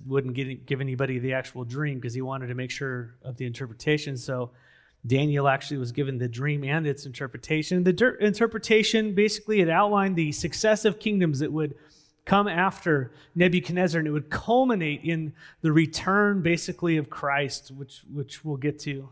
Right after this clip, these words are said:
eventually. But the return of Christ at the end of these kingdoms, he would crush all the other kingdoms and manifest the kingdom of God here.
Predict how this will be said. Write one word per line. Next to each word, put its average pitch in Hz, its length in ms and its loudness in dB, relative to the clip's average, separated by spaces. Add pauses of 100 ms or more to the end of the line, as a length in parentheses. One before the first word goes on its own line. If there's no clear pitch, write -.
eventually. 135 500 -6
But 127 220 -6
the 135 60 -12
return 185 360 0
of 160 140 -2
Christ 151 400 0
at 127 100 -6
the 143 100 -4
end 165 120 0
of 156 40 -2
these 151 160 -6
kingdoms, 139 420 -8
he 160 100 2
would 147 180 0 (340)
crush - 380 0
all 175 140 4
the 165 100 4
other 156 160 0
kingdoms 156 420 -6
and 131 160 -4
manifest 151 600 -4
the 143 40 -10
kingdom 147 300 -6
of 123 100 -4
God 143 280 0
here. 131 360 -2